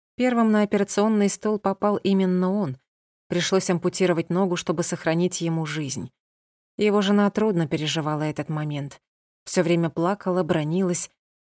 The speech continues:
жалела его и себя. Да, её жизнь изменится.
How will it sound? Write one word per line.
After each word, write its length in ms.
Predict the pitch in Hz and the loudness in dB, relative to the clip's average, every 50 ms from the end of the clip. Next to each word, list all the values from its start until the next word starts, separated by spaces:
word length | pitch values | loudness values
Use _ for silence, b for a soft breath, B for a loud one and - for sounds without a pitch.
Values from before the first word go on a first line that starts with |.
| _ _ | _ _
жалела 380 | - 185 208 208 233 240 226 214 | -2 0 2 2 2 2 4 2
его 340 | 202 185 196 175 175 208 | 2 2 2 0 0 0
и 100 | 214 202 | 0 0
себя. 500 | 175 - - - 175 131 175 190 202 190 - _ _ _ _ _ _ _ _ _ _ _ _ - | 0 -2 -2 -4 -4 -2 -2 -2 -2 -4 -8 _ _ _ _ _ _ _ _ _ _ _ _ -8
Да, 260 | - 214 226 226 208 | -4 0 0 2 2
её 320 | 185 175 180 175 196 190 180 | 2 2 2 2 2 0 2
жизнь 340 | 175 208 208 202 190 185 | 2 2 4 4 4 4
изменится. 640 | 190 180 190 196 208 220 208 170 156 - - - 123 | 4 4 4 4 4 4 2 2 0 0 -2 -4 -6